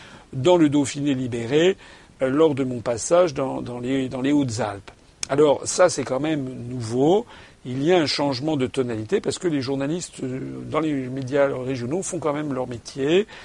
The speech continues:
Et plus exactement, sont autorisés à le faire. Et quand je vais dans, sur place, ben, quand ils voient qu'il y a deux cent quarante personnes à Aix-en-Provence,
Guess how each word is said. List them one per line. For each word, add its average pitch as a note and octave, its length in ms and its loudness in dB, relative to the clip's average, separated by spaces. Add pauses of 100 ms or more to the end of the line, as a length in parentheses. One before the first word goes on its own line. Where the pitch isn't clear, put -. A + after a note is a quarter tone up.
(160)
Et - 60 -8
plus D3+ 280 -2
exactement, D3 460 2
sont C#3 380 -4
autorisés C#3+ 440 0
à C3+ 60 2
le C3 60 -8
faire. C3+ 400 0 (480)
Et B2 100 -6
quand D#3 220 4
je D3 100 4
vais D#3 240 4
dans, C3+ 140 0
sur A2 240 -8
place, E3 260 4
ben, B2 180 -8 (240)
quand A#2 260 -12
ils B2 100 -6
voient C#3 200 4
qu'il B2 160 -4
y B2+ 40 4
a B2+ 220 4
deux B2+ 180 -2
cent C3 180 -4
quarante B2 320 -4
personnes C3 400 -4
à A2+ 180 -4
Aix-en-Provence, B2 1000 -2